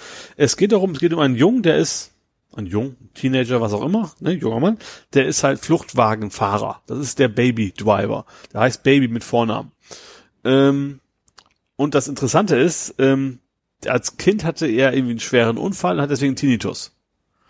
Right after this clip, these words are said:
Und hat, das hat irgendwie immer Kopfhörer im Ohr, um das irgendwie zu über-, überbrücken. Und er hat auch noch einen Pflegevater, den er, jetzt aber eigentlich er mehr pflegt, der ist taubstumm. Und deswegen kann er eben auch, auch, äh, also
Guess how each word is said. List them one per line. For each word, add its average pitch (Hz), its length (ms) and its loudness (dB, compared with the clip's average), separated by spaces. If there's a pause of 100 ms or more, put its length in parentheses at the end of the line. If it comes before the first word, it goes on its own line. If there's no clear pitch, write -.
(240)
Und 117 180 -8
hat, 143 220 -4
das 143 180 -2
hat 143 220 0
irgendwie 147 180 -2
immer 165 280 2
Kopfhörer 127 680 0
im 104 160 -6
Ohr, 123 260 4
um 123 160 -4
das 120 180 -2
irgendwie 127 280 -2
zu 131 140 -4
über-, 113 520 4
überbrücken. 107 480 -4 (300)
Und - 80 -4
er 123 40 4
hat 143 120 4
auch 156 40 -4
noch 123 160 -2
einen 120 120 -8
Pflegevater, 196 880 0
den 135 240 0
er, 143 260 4
jetzt 131 160 -2
aber 123 160 2
eigentlich 127 300 -4
er 156 180 4
mehr 123 240 2
pflegt, 135 500 0
der 127 200 2
ist - 240 -8
taubstumm. - 540 0 (440)
Und 131 100 -4
deswegen 135 280 0
kann 139 160 2
er 131 180 4
eben 123 140 0
auch, 120 200 -4
auch, - 300 -8
äh, - 120 -10 (680)
also 107 180 -4